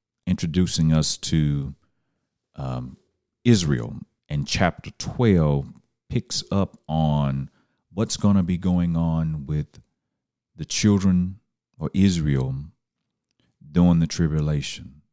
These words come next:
So we will pick up in chapter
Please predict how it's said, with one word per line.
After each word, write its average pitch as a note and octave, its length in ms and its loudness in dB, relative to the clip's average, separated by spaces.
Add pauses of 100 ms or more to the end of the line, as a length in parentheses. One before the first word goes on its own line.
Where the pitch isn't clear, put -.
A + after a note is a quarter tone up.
(320)
So D#2 220 -2
we E2 180 0
will E2+ 160 -2
pick - 320 -6
up E2 220 -4 (800)
in D2+ 520 -4 (520)
chapter - 560 -6